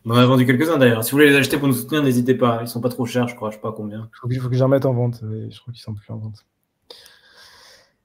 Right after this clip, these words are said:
Speaker 2: Donc voilà, et à partir de là, il a fait pas mal de drops, et, euh, j'ai fait quasiment tous ses drops, parce que du coup, euh, j'ai assez souvent chopé les whiteys, et c'était toujours des très bons flips. Euh, en général, c'était du un Ether, euh, un et demi Ether. L'avant-dernier que j'ai fait, j'ai pris du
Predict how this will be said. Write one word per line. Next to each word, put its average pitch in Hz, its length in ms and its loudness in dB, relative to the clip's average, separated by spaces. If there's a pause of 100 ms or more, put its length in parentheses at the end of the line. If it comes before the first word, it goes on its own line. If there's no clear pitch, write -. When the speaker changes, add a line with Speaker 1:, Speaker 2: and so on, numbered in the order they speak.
(220)
Speaker 2:
Donc 220 240 6
voilà, 214 400 6
et 185 80 6
à 185 80 8
partir 185 260 4
de 190 60 6
là, 202 120 8
il 185 80 8
a 165 60 6
fait 160 120 0
pas 185 80 2
mal 208 140 4
de 175 80 4
drops, 156 400 4
et, 156 160 4
euh, 143 220 6
j'ai 135 100 -6
fait 143 140 -10
quasiment 220 320 0
tous 220 80 -18
ses 185 160 -4
drops, 156 300 0
parce - 200 -10
que 156 80 -6
du 143 140 -8
coup, 196 260 -6
euh, 151 320 2
j'ai 127 120 -6
assez 123 260 -12
souvent - 300 -10
chopé 180 200 -8
les 165 80 -2
whiteys, 147 300 -2
et 247 180 -14
c'était 123 160 -16
toujours 208 240 -12
des 175 120 -6
très - 260 -12
bons 196 160 -6
flips. - 420 -12 (100)
Euh, 127 320 -6
en 120 120 -6
général, 175 200 -8
c'était 147 140 -12
du 123 220 -14
un 180 160 -8
Ether, 160 580 -4
euh, 131 460 -8
un 151 80 -12
et 160 100 -6
demi 147 240 -6
Ether. 151 300 -2 (100)
L'avant-dernier 165 840 -2
que 139 120 -12
j'ai 135 140 -10
fait, 156 220 -6
j'ai 127 140 -14
pris - 160 -20
du 110 140 -18